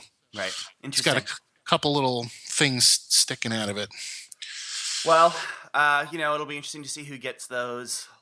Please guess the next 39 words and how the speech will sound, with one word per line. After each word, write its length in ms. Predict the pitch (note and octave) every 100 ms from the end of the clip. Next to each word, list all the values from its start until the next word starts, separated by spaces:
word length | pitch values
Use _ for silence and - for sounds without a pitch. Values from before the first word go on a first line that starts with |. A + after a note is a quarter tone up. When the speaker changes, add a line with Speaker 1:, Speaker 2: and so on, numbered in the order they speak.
| -
Speaker 1:
licenses 680 | A#2+ A#2+ A#2+ - A#2+ A#2+
and 80 | A#2
where 140 | G#2+
those, 420 | A2 G#2 G2+ - - -
where 160 | A2+
those 280 | G#2+ G#2 -
fall. 580 | - A2 G#2+ G#2+ A#2 _
Um, 280 | G2 G#2 G2+
so, 120 | - -
you 100 | A2
know, 120 | A2
it 80 | G2+
sounds 200 | G#2 G#2
like 120 | F#2+
a 40 | -
pretty 200 | G#2+ F#2+
competitive 680 | F#2+ F#2 F#2+ F2+ F2+ F2 - _ _ _
process 560 | - A2 - A2+ A#2 -
as 140 | G2
we 100 | A2
continue 540 | - A2+ - D3+ D#3+ D3
to 80 |
see 720 | C#3+ - D#3 D3 C#3+ B2 A#2+ _ _ _ _ _ -
the, 60 |
uh, 420 | A#2+ A#2+ A#2 A#2 B2
you 120 | C3
know, 240 | B2 A#2+ - - - _ _ _ -
legalized 760 | - C3+ C#3 B2+ B2 A#2+ -
gaming 440 | - B2 B2+ C3+ B2+
move 340 | A#2 A#2+ A#2
across 400 | G#2+ - A#2+ B2+
the 100 | -
United 280 | B2 A#2+ A#2+
States, 340 | - B2+ C3 A#2
new 120 | A#2+
places 400 | A#2+ A#2+ B2 A#2+
all 140 | A#2
the 100 | A2+
time. 300 | A#2+ B2 C3+